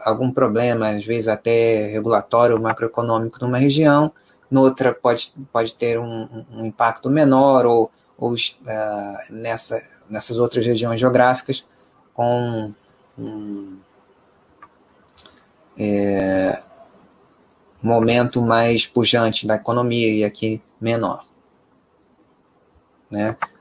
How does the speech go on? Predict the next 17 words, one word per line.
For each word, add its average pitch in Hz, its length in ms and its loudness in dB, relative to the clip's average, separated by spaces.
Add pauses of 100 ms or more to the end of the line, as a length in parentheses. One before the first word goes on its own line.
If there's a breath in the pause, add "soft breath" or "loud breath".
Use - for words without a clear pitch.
(180)
Tudo 190 240 6
isso 196 220 6
também 160 480 4 (320)
tem 170 300 2
implicações, 143 1000 0 (360)
é, 127 460 2
não 147 200 2
só 139 240 2
como 131 420 0 (600)
dito 131 320 0
aqui 127 180 -4
no 123 260 -2
último 120 320 -6 (300)
parágrafo, 113 720 2
em 131 140 2
relação 131 540 2
à, 113 220 -2